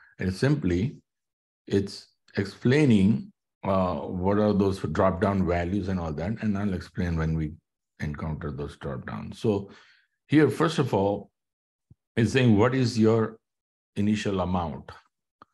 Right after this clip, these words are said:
Wha-, or what do you have? What is that cash value?" So as I said in that profile, data profile, we're gonna have four, four hundred thousand, right? So that's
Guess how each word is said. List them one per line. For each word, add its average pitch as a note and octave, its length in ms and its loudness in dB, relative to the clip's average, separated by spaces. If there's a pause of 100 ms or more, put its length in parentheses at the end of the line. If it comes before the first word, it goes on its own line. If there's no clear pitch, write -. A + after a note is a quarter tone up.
(340)
Wha-, G#2+ 140 0
or G#2 180 2
what A2+ 160 4
do A#2 80 2
you B2 140 2
have? G#2+ 180 2
What A2+ 100 0
is A2 120 -4
that F#2 140 -4
cash F2 300 -6
value?" D#2 300 -4
So G2+ 240 -6
as G2 220 -2
I A#2+ 120 4
said A2 460 2
in F#2+ 120 -2
that F2+ 180 -4 (1400)
profile, G2 420 0
data G#2 260 0
profile, G#2 420 -4
we're E2+ 120 -8
gonna F2+ 160 -6
have E2 360 -6
four, F#2+ 360 -4
four G2 240 -4
hundred D#2 280 -4
thousand, - 460 -10 (1200)
right? G#2+ 220 -4 (760)
So - 180 -10
that's G2+ 400 -8